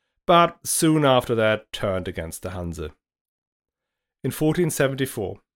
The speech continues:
this episode of the conflict was over. The Hanse was party to the Peace of Utrecht, which reconfirmed their extensive privileges in England, whilst giving only minimal rights to English traders in the Baltic.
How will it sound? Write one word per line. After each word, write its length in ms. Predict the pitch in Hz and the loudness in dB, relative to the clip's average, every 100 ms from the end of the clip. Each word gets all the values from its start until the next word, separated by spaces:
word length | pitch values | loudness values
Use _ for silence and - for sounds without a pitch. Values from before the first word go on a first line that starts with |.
| _ _ - | _ _ -4
this 320 | 120 139 - | 2 2 2
episode 520 | - 110 - 113 104 - | -6 -8 -4 -4 -4 -6
of 180 | - 107 | -8 -6
the 80 | 107 | -8
conflict 540 | - 104 - - 85 | -6 -6 -6 -12 -10
was 120 | 92 98 | -4 6
over. 340 | 135 104 82 _ _ _ _ _ _ _ _ _ _ _ - | 6 6 -2 _ _ _ _ _ _ _ _ _ _ _ -8
The 120 | 120 | -4
Hanse 340 | 160 175 160 | -2 0 0
was 180 | 147 - | -2 -4
party 540 | - - 117 107 107 | -4 0 0 0 -2
to 100 | 104 | -4
the 80 | 104 | -6
Peace 340 | 98 - 104 - | -8 -8 -8 -10
of 120 | - - | -10 -6
Utrecht, 500 | 214 - 180 165 - _ _ _ | -4 2 2 2 -6 _ _ _
which 220 | 180 - | -8 -2
reconfirmed 840 | 196 220 - 190 - 120 113 113 | -2 -2 -2 -4 -2 0 2 2
their 140 | 117 113 | 0 0
extensive 560 | - - 104 - - | -2 -6 -4 -6 -8
privileges 560 | - 107 104 98 101 110 | -6 -4 -2 -2 -4 -2
in 100 | 117 | 2
England, 480 | 190 202 180 175 - _ _ _ | 4 6 6 4 -2 _ _ _
whilst 280 | 147 139 - | 0 0 2
giving 260 | 143 131 | 0 2
only 220 | 123 113 110 | 2 2 2
minimal 480 | 117 143 143 135 | 2 4 4 2
rights 360 | 123 95 95 - | 2 0 -2 -8
to 160 | - - | -10 -8
English 300 | 110 101 - | -6 -6 -8
traders 440 | - 87 85 85 | -8 -8 -8 -10
in 80 | 87 | -10
the 80 | 87 | -6
Baltic. 460 | 107 123 113 92 | -2 -2 -2 -8